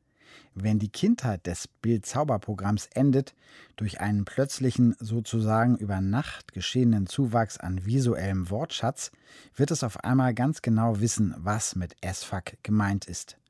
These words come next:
Und es wird es nie mehr vergessen können. Das wird der Tod der herrlichen Fabelwesen sein. In der taz wird es hingegen ganz real, wenn auch erst einmal theoretisch.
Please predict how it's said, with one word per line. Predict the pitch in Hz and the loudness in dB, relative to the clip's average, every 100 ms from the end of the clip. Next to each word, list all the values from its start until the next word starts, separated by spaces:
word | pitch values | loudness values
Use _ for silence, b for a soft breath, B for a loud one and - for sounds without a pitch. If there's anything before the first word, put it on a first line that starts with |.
| B B B B - | B B B B -4
Und | 113 | 0
es | 110 | 0
wird | 117 139 | 0 0
es | 139 - | 0 2
nie | 110 98 | 2 2
mehr | 92 80 | -2 -4
vergessen | 95 123 120 113 101 | -2 -2 0 0 -2
können. | - 80 65 - _ _ - | -4 -8 -10 -14 _ _ -2
Das | 113 120 117 | 0 0 -4
wird | 110 | 0
der | 120 | 0
Tod | - 120 110 - b b - | 0 0 0 -4 b b -2
der | 131 | 0
herrlichen | 107 76 85 110 110 | 0 -2 -4 -2 -2
Fabelwesen | - 85 85 92 85 90 90 | -2 -4 -2 -4 -4 -6 -6
sein. | 87 80 73 69 _ _ _ _ _ _ B B B B B | -6 -6 -8 -12 _ _ _ _ _ _ B B B B B
In | 110 | -6
der | 101 101 | -4 -2
taz | - 202 - - | -2 -2 -4 -6
wird | 117 127 | -4 -2
es | - | 2
hingegen | 143 123 135 143 | 2 4 4 4
ganz | 113 117 - | 4 2 2
real, | 131 104 123 123 85 b b b b | 2 6 6 6 2 b b b b
wenn | 117 120 | 0 2
auch | 92 | 0
erst | 104 113 - | -2 -4 -2
einmal | 117 120 123 | 2 4 2
theoretisch. | - 127 127 107 90 67 - - | 2 2 2 0 -2 -8 -14 -14